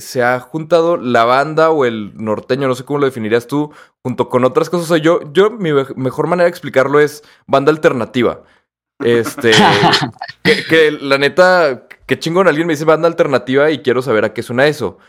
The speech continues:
Speaker 1: Pero mi pr-, primer pregunta, Arturo, sería, ¿cómo definirías tú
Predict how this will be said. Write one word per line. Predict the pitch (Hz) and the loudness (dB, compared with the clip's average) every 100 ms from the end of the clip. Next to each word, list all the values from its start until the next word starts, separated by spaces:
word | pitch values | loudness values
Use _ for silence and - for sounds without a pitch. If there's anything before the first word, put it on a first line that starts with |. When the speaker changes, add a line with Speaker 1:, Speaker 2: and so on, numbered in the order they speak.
| _ _ _ - | _ _ _ 0
Speaker 1:
Pero | 175 185 | 2 2
mi | 170 180 | -2 -4
pr-, | - - | -6 -6
primer | 185 190 196 | -2 0 -2
pregunta, | 220 226 220 202 220 220 | -2 -2 -2 -4 -4 -4
Arturo, | 208 220 214 | -4 -2 -2
sería, | 202 165 160 165 - _ _ | -2 0 0 -2 -10 _ _
¿cómo | - 208 | 0 2
definirías | 233 233 180 170 180 - | 2 0 -2 0 0 -2
tú | 202 214 196 - | -2 -2 -6 -14